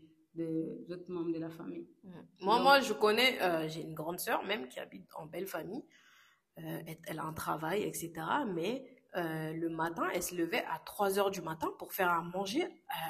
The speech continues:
Speaker 1: Avant
Speaker 2: et,
Speaker 1: de
Speaker 2: et
Speaker 1: partir.
Speaker 2: finir avant d'aller au travail.
Speaker 1: Oui.
Speaker 2: Et même le riz, elle le faisait le matin. C'est même pas que la sauce, le riz, alors que ses belles-sœurs sont là. Euh, il y a la cuisinière qui est là. Maintenant, sa belle-mère veut que c'est elle qui le fasse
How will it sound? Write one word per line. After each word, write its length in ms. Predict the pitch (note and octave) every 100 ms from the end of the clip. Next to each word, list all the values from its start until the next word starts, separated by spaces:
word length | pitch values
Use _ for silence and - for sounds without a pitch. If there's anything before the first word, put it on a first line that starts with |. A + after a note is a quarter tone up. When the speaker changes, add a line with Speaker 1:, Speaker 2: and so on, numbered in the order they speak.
| E3+
Speaker 1:
Avant 120 | F#3
Speaker 2:
et, 120 | F#3
Speaker 1:
de 60 | F#3
Speaker 2:
et 40 |
Speaker 1:
partir. 160 | G3 -
Speaker 2:
finir 460 | A#3 A#3 B3+ A#3+ -
avant 260 | G#3 B3
d'aller 200 | B3 F#3
au 120 | G3+ G3
travail. 560 | - - B3 F#4 G#3
Speaker 1:
Oui. 340 | G3 G3+ - -
Speaker 2:
Et 80 | G#3+
même 240 | A#3+ E4+ C#4+
le 120 | A#3
riz, 340 | A#3 B3 A4 -
elle 140 | G3
le 100 | G3
faisait 360 | F#3+ A3 G#3+ B3+
le 100 | G#3
matin. 300 | G3 G3 G#3+
C'est 120 | G3
même 140 | A3+
pas 140 | C#4 D4+
que 100 | E4
la 160 | D4
sauce, 300 | C#4+ D#4+ D4+ A3+
le 120 | A3
riz, 180 | A3+ D4
alors 240 | A#3 A#3+
que 100 | B3
ses 160 | - F#3
belles-sœurs 420 | E3 F#3+ A3+ A3
sont 200 | F#3 D#3+
là. 280 | F#3 G4 - - - -
Euh, 240 | F3 F3 F3
il 80 |
y 80 | F3
a 40 | D#3+
la 140 | E3+
cuisinière 580 | E3+ G3 F#3+ G#3 G#3+ G#3+
qui 80 | G#3
est 40 | E3+
là. 240 | A3+ D#4
Maintenant, 440 | G3+ F#3 A#3+ D#4+
sa 160 | - F3
belle-mère 380 | E3+ G3 C4 C4
veut 120 | A#3+
que 120 | B3
c'est 320 | G#3+ - - -
elle 220 | C#4 D4
qui 140 | -
le 220 | G#3 F#3 F#3
fasse 420 | - G#4+ -